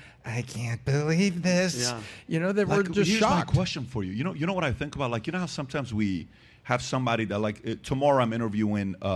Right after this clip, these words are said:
Speaker 3: uh, uh, we're trying to get this on the calendar to interview, uh, Tate's attorney,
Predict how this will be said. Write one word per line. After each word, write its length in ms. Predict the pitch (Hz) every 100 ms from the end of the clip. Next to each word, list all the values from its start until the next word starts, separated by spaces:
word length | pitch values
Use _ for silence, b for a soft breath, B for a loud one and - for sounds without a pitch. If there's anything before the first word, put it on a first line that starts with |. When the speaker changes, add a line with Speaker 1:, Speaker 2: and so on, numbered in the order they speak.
| 90
Speaker 3:
uh, 440 | - 113 110 95 92 - b b b b
uh, 280 | 101 90 85
we're 240 | - 104 110
trying 380 | - 127 131
to 80 | 127
get 180 | 101 110
this 160 | 110 110
on 80 |
the 80 | 95
calendar 400 | 95 107 104 98
to 160 | 95 101
interview, 420 | 101 92 95 90 -
uh, 120 | 87
Tate's 240 | - 131 127
attorney, 380 | 107 90 69